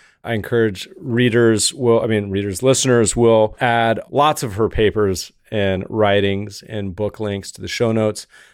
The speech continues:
meb faber dot com forward slash podcast. You will not get a more in-depth study than her eight hundred year study. Catherine, what's the best place for people to find, if they wanna read more about you, keep up to date with your work, your ongoings, where do they go?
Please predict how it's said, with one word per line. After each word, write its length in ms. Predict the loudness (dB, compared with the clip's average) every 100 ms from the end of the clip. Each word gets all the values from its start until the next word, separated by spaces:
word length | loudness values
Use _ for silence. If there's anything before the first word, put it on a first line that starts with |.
| _
meb 200 | -8 -8
faber 260 | -4 -2 -2
dot 160 | -2 -4
com 420 | -4 -4 -6 -10
forward 220 | -12 -12
slash 300 | -6 -6 -6
podcast. 840 | -4 -2 -2 0 0 0 -2 -6 -16 -20 -20 _ -10
You 100 | -6
will 80 |
not 280 | -4 -4 -6
get 180 | -6 -4
a 80 | -4
more 260 | -4 -4
in-depth 640 | -6 -8 -4 -2 -2 -6 -16 _ -12
study 480 | -2 2 4 4 4
than 220 | 4 2
her 260 | 2 -2 0
eight 200 | -2 -2
hundred 360 | -2 -2 -4
year 320 | -2 -2 -2 -6
study. 640 | -12 -8 -4 -2 -4 -6 _ _
Catherine, 260 | -2 0 2
what's 140 | 0
the 60 | 2
best 240 | 0 0
place 360 | 0 2 2 0
for 160 | -8
people 220 | -4 -2 -2
to 60 |
find, 440 | -2 0 0 0 -4
if 80 |
they 120 | -2 0
wanna 340 | 2 0 -2 -6
read 220 | -6 -2
more 140 | 2 2
about 260 | 2 2
you, 200 | 0 -2
keep 220 | -4 -8 -6
up 180 | -6
to 100 | -6
date 340 | -4 0 0 -2
with 220 | -8 -8
your 100 | -8
work, 420 | -2 -2 -2 -8 _ _ _ _ _
your 120 | -12 -8
ongoings, 640 | -6 -4 -2 -2 -4 -4
where 80 | -2
do 40 |
they 80 | 0
go? 260 | 2 0